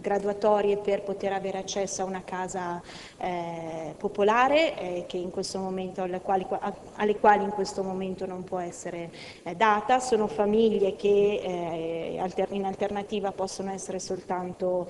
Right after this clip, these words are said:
eh, separate, il padre in mezzo alla strada e, eh, e, mm, la madre, i figli, eh, collocate chissà dove. Io ne ho avuto esperienza diretta di una famiglia in questo caso,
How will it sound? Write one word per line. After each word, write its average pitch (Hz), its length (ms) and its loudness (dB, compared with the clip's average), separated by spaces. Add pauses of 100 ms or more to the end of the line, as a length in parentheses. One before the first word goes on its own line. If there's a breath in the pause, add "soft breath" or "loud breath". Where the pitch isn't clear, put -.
(360 loud breath)
eh, 165 800 -6
separate, 190 640 0
il 220 200 4
padre 185 440 -2
in 185 80 -6
mezzo 180 240 -8
alla 180 140 -4
strada 185 500 -4
e, 180 80 -4
eh, 185 260 -2
e, 170 680 -6 (200)
mm, 165 280 -6
la 170 100 -6
madre, 190 400 -2
i 185 80 -4
figli, 180 640 -4 (360 loud breath)
eh, 190 200 -6
collocate 190 680 2
chissà 190 340 0
dove. 196 380 6
Io 196 480 4
ne 185 120 0
ho 180 40 -4
avuto 180 300 -6
esperienza 180 520 -2
diretta 180 440 -2
di 170 120 -6
una 170 180 -6
famiglia 180 440 -4
in 214 120 -4
questo 233 280 -4
caso, 165 400 -6